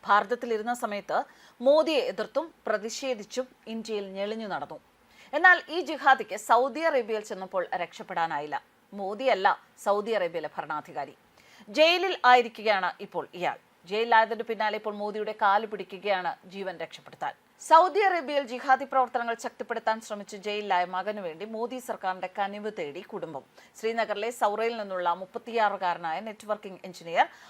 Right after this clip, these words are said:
അബ്ദുൾ റാഫി ബാബ സൗദി അറേബ്യയിലെ ഹഫൂഫ് അൽ ഹസയിലെ കിങ് ഫൈസൽ സർവകലാശാലയിൽ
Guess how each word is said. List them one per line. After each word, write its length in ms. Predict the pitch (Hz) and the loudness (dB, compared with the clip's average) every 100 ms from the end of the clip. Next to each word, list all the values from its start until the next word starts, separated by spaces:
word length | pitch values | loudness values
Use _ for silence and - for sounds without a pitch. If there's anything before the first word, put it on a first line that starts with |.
| - | 6
അബ്ദുൾ 380 | 262 233 339 339 | 6 6 -2 0
റാഫി 560 | 269 226 220 - 262 | 6 8 6 0 -8
ബാബ 360 | 311 208 190 185 | 2 4 4 2
സൗദി 400 | 185 170 180 214 | 0 -6 -6 0
അറേബ്യയിലെ 680 | 233 180 165 160 156 214 262 - | 2 2 -4 -10 -6 -4 -4 -6
ഹഫൂഫ് 360 | 220 214 285 - | -8 -6 -8 0
അൽ 140 | 214 208 | 0 0
ഹസയിലെ 340 | 208 208 190 190 254 | -4 -6 -8 -10 -12
കിങ് 140 | 240 | -12
ഫൈസൽ 380 | 240 214 214 202 | -10 -8 -8 -6
സർവകലാശാലയിൽ 760 | 202 180 175 175 - 175 175 | -6 -6 -4 -4 -4 -4 -4